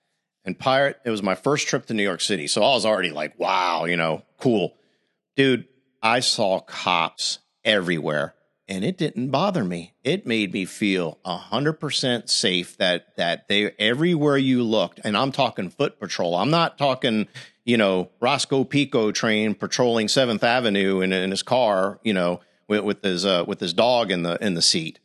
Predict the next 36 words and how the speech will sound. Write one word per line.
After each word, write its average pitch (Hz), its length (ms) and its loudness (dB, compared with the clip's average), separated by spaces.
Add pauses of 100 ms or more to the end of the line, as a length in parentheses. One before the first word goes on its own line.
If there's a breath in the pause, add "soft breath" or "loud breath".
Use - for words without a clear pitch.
(240)
We're 147 200 0
talking 143 500 0 (100)
foot - 260 0
patrol 87 640 0 (100)
everywhere. 90 680 0 (420)
But 101 120 2
after 135 300 0
Giuliani 143 1160 2
left 139 360 0
and 104 100 0
I 110 60 2
went 113 260 0
back 127 400 0
because 95 220 -4
I 98 220 2
had 98 160 2
to 101 60 -2
go 104 120 2
to 98 60 2
a - 20 2
lot 107 140 2
of 90 80 -4
business 113 280 2
trips - 260 -4
up - 160 -4
there, 76 260 -2 (500)
I 92 160 2
saw 101 380 2
it - 160 -8
starting 87 440 0
to 80 220 -6 (100)
decline 87 540 0
already 80 300 0 (100)
in 110 160 0
a 80 80 0
year, 85 560 0